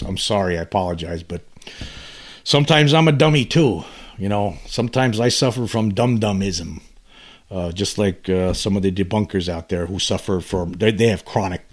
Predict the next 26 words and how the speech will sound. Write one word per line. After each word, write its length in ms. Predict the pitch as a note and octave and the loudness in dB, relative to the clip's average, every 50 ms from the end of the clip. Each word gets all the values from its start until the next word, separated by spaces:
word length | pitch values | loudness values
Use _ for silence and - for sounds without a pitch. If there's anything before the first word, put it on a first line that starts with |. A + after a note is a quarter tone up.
| - - - - | -20 -14 -4 0
they 80 | B2 A2+ | 0 2
have 180 | G#2+ F#2 - | 2 0 -4
chronic, 460 | - - A#2 A2 G2+ F#2+ F2+ - - | -6 -4 -2 0 0 0 -2 -4 -6
uh, 220 | E2+ E2+ E2+ D#2+ - - - - - - - - - - | -8 -8 -8 -10 -12 -16 -20 -20 -20 -20 -20 -16 -8 -2
issues 380 | B2 G2 - - G2+ F2+ G2+ | 0 0 2 0 0 -4 -4
with 160 | G2+ F2 F2 | -6 -6 -4
dum-, 240 | F2+ - - G2 - - | -4 -4 -4 -4 -6 -8
dummyism. 840 | - G#2+ G2 A2 G2+ G2+ F#2+ F2+ F2 E2+ E2+ - D#2+ D#2+ E2 - _ _ _ - | -8 -4 -2 -2 0 0 -2 -4 -6 -8 -8 -8 -10 -10 -12 -14 _ _ _ -16
So, 320 | - - F2+ E2 D#2+ D2+ - - - - - | -12 -10 -10 -10 -10 -12 -16 -20 -20 -14 -12
yeah. 200 | F2 E2+ D#2 D2+ - - - _ - - - - - - - - - - | -10 -10 -10 -12 -16 -20 -20 _ -20 -20 -20 -20 -18 -18 -20 -6 0 2
<clears throat> 380 | G#3 - - F#3 G3 E3 C#3 | 4 6 6 6 6 6 6
But 120 | C#3 E3 F3+ | 6 6 6
anyway, 460 | A3 C#4 A#3 D#3+ A#2+ G#2+ G2 F2 - _ _ _ _ _ _ _ _ _ _ _ - - - - - - - - - - - | 8 8 8 6 6 4 2 -2 -6 _ _ _ _ _ _ _ _ _ _ _ -20 -20 -20 -20 -20 -20 -20 -20 -12 -4 2
uh, 280 | D#3+ D3 C#3 C#3 B2+ E3 | 4 6 6 6 6 4
with 160 | F3 D3 F3 | 4 4 6
regard 380 | F3+ E3+ E3+ A#3+ C4+ C#4 A3 | 4 6 8 8 8 8 6
to 100 | - G#3 | 6 6
my 180 | F3+ E3 D3 B2 | 6 6 6 4
previous 420 | - - D#3 D3+ A#2+ A#2 G#2+ G2+ - | 4 6 6 6 6 4 2 0 0
podcast, 600 | - - A2 G2+ F#2+ E2+ - A2 A2 A2+ - - | 0 2 2 2 2 0 0 0 0 2 2 2
I 40 | C3+ | 2
wanna 180 | D3 D3+ C3 | 4 4 4
talk 220 | - C#3 C3+ C3+ B2 | 4 4 2 2 2
about 200 | A#2 A2 G2+ - | 2 0 2 2
something 400 | - C3+ B2 A#2 - G#2 A2 B2+ | 0 0 0 0 2 2 2 4
else. 500 | C#3 G#2+ - - - - - - - | 2 0 0 -2 -8 -10 -10 -10 -12